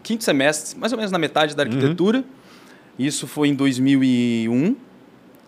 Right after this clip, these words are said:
Speaker 1: Dois, desculpa, dois mil e dois pra dois mil e três. E eu vi um cartaz colado, assim, lá na faculdade, com a, o filme A Era do Gelo.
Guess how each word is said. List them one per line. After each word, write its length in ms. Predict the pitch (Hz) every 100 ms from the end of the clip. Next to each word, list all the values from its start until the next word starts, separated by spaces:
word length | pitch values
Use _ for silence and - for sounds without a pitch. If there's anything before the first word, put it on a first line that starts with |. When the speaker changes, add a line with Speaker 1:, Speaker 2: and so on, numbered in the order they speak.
| - -
Speaker 1:
Dois, 340 | 135 147 151
desculpa, 420 | 113 - 143 147
dois 160 | 135 113
mil 120 | 123
e 40 | 117
dois 240 | 113 147
pra 100 | -
dois 120 | 110
mil 100 | 120
e 20 | 110
três. 380 | 120 160 - - - - - - -
E 60 |
eu 60 | 170
vi 120 | 156
um 60 | 220
cartaz 600 | - 170 - 156 185 -
colado, 500 | 170 131 135 156 123
assim, 280 | - 143
lá 240 | 147 117 160
na 120 | 170
faculdade, 680 | 143 - 123 104 120 139 156 - - - -
com 560 | - 143 143 135 131 127
a, 80 | 123 127
o 100 | 127 120
filme 400 | - 147 135 131
A 120 | 123
Era 140 | 123 165
do 100 | 139
Gelo. 340 | 107 117 156